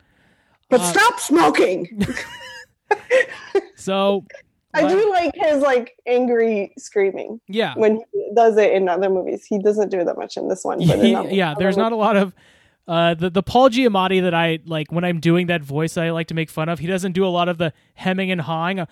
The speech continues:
Speaker 2: "Yeah, well,
Speaker 1: Mm.
Speaker 2: uh, you know, that's right, it's, uh, me, Paul Giamatti." Like, he doesn't do that in this movie. He's doing a lot of stuttering,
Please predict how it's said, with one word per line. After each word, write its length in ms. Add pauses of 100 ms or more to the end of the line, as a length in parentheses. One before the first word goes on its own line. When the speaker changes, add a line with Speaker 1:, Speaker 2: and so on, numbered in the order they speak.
(240)
Speaker 2:
"Yeah, 220
well, 320
Speaker 1:
Mm. 120
Speaker 2:
uh, 40
you 120
know, 300
that's 180
right, 220
it's, 220
uh, 200
me, 180
Paul 240
Giamatti." 380
Like, 180
he 80
doesn't 280
do 160
that 140
in 80
this 140
movie. 280
He's 160
doing 160
a 60
lot 140
of 40
stuttering, 800